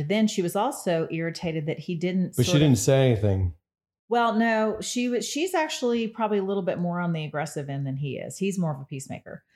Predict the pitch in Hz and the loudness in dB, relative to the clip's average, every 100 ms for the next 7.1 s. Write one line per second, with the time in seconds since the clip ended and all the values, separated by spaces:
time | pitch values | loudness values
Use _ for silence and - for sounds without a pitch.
0 | _ _ _ 160 196 185 - - - 185 | _ _ _ -2 0 0 -2 -8 -4 0
1 | 196 - 202 180 247 302 214 175 165 165 | 0 0 -4 -2 -2 0 0 0 0 0
2 | 160 156 160 160 - 165 156 170 208 196 | -2 -2 -2 -4 -4 -2 -4 -2 -2 0
3 | 175 165 - - 185 165 - 214 - 156 | 0 -2 -4 -6 -4 -4 -2 -4 -2 -6
4 | - 202 180 175 170 175 156 156 151 180 | -4 -2 0 0 0 -2 -4 -4 -4 -2
5 | 185 170 156 151 147 147 165 147 170 180 | -2 -2 -2 -2 -4 -4 -6 -4 -2 0
6 | 160 143 143 143 147 - 285 262 185 - | 0 -2 -4 -6 -8 -4 -4 0 -2 -2
7 | 151 | -8